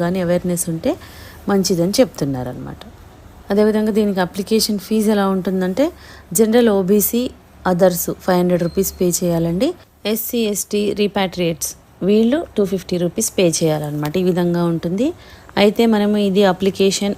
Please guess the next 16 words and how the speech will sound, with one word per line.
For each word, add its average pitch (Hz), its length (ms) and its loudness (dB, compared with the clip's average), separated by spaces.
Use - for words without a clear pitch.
ఆఫ్లైన్లో 190 440 0
మాత్రమే 180 440 -2
అప్లై 180 280 0
చేయాలి. 180 400 0
దీనికి 220 340 4
ఏంటంటే, 202 380 0
ఫీజు 214 360 2
మనము 180 240 0
డీడీ 214 320 6
అనేది 190 300 0
తీయాలండి, 165 440 2
డిమాండ్ 190 400 0
డ్రాఫ్ట్ 165 380 -2
తీయాలి. 185 440 6
షెడ్యూల్ 202 360 4
బ్యాంక్ 185 200 2